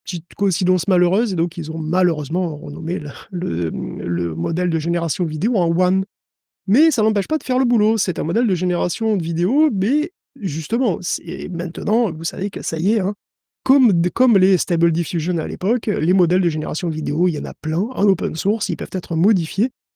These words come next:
personnalisés, vous pouvez fabriquer des LoRa pour, heu, diversifier leur, heu, créativité.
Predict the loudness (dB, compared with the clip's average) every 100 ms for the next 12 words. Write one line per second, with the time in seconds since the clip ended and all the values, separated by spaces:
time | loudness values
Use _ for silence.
0 | _ -2 0 2 2 4 2 2 2 2
1 | 0 -4 -2 -4 -2 0 2 4 2 2
2 | -2 -2 -4 -2 -4 -6 -4 -2 0 0
3 | -2 -6 -4 -2 -2 -2 -2 -4 -4 -4
4 | -4 -6 -8 -14